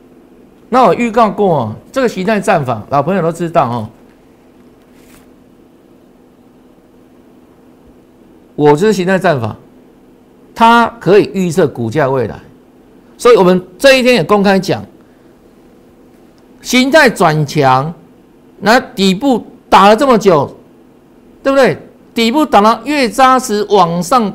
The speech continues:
弹升的力道就越猛，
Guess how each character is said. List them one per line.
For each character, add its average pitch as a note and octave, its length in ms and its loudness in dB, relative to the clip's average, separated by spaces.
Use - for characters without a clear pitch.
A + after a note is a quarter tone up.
弹 G#3 400 0
升 A#3+ 160 -2
的 G#3+ 120 0
力 G#3+ 220 -2
道 G#3 260 0
就 C#4 120 -6
越 C#4 200 4
猛， D3 280 0